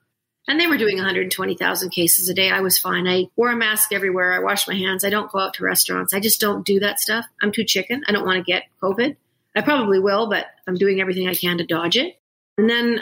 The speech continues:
I fly straight back from Amsterdam, I think is where I land. And then I go into rehearsals in Toronto. And then I fly back here to get my little dog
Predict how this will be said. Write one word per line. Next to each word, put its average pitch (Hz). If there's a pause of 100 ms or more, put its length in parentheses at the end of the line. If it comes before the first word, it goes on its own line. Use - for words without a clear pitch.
I 208
fly 208
straight 233
back -
from 202
Amsterdam, 196
I 185
think 185
is 185
where 190
I 185
land. 190
And 185
then 190
I 196
go 196
into 196
rehearsals 196
in 202
Toronto. 190 (420)
And 196
then 202
I 196
fly 202
back 214
here 214
to 190
get 196
my 190
little 196
dog 185